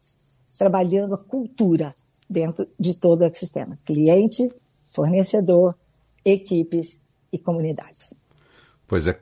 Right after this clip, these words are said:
Speaker 2: quanta coisa importante que você
Speaker 1: <laughs>
Speaker 2: falou rapidinho nesse tempo do rádio que a gente tem aqui,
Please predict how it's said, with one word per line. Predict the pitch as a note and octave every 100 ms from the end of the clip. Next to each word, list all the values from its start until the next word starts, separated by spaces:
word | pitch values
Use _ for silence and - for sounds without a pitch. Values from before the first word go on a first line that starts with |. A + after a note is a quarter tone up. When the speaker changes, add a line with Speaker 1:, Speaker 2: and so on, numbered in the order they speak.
| _
Speaker 2:
quanta | A2+ C3+ _ -
coisa | D#2+ - A2+ F2+
importante | F2+ F2 D2+ _ G#2+ F#2 F#2
que | F2
você | E2 E2+ G2+
Speaker 1:
<laughs> |
Speaker 2:
falou | E2+ E2 F#2+
rapidinho | E2+ G2 - D#2+ D2 F#2
nesse | E2+ F2+ -
tempo | - G2 F#2+
do | E2 E2+
rádio | D2+ F#2+ F#2 D#2+
que | D2+ E2
a |
gente | D2+ F2 E2
tem | D2+ F2 E2
aqui, | D2+ - G#2+ F#2+